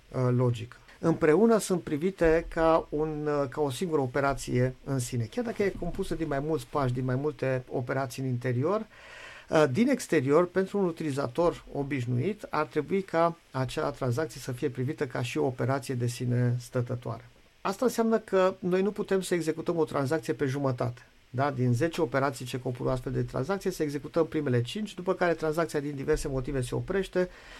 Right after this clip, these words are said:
și restul nu se mai execută. Înseamnă că a apărut o eroare și, practic, acel modul de recuperare a datelor sau încearcă să forțeze execuția în continuare a tranzacției, să zică, "Măi, s-a oprit, de ce s-a oprit? S-a luat curentul." Ok, reluăm de unde s-a oprit și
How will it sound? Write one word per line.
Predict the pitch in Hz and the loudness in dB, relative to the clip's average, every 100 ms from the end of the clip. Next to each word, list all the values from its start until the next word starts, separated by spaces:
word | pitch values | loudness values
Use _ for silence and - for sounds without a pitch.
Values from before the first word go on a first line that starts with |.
| - | -10
și | - | -2
restul | 165 160 160 | 4 4 2
nu | 156 | -4
se | 156 | -2
mai | 139 131 | 0 0
execută. | 120 123 120 127 - - - - | 2 0 -2 -6 -12 -20 -20 -2
Înseamnă | 160 131 165 196 175 | -2 2 2 4 2
că | - 170 180 180 - | 2 4 6 4 2
a | |
apărut | 151 147 160 175 | 2 4 2 2
o | 143 | 2
eroare | 135 180 202 | 2 2 2
și, | - - 190 196 190 - | -2 0 4 4 2 0
practic, | 180 - 160 | 0 0 0
acel | 131 202 | 0 2
modul | 226 196 160 | 2 4 4
de | 165 | 4
recuperare | 151 135 127 147 160 151 | 4 2 0 4 4 4
a | |
datelor | 127 147 151 135 - | 2 0 -2 -4 -6
sau | - 214 254 | -4 2 4
încearcă | 240 - 196 185 | 4 2 0 0
să | - | 0
forțeze | 165 156 139 - 220 165 | 0 2 2 4 4 4
execuția | 139 135 127 170 151 | 2 0 -4 -2 -2
în | 135 | 0
continuare | 151 127 135 180 | 0 0 0 0
a | 202 | 0
tranzacției, | 127 131 117 113 104 156 160 | 0 0 0 -2 -6 -6 -6
să | 156 | -8
zică, | 156 | -6
"Măi, | 180 190 | -4 0
s-a | 165 | 2
oprit, | 151 180 175 | 2 0 0
de | 165 | -2
ce | 160 | -4
s-a | 170 127 | -2 -2
oprit? | 123 123 | -2 -2
S-a | 151 | 2
luat | 160 156 | 2 2
curentul." | 143 123 123 175 | 2 2 2 0
Ok, | 185 131 120 | 2 0 0
reluăm | 127 135 127 202 240 | 0 2 4 4 4
de | 170 | 2
unde | 170 | 2
s-a | 156 139 | 2 2
oprit | 120 143 220 - | 0 2 0 0
și | - 214 233 | -2 0 -2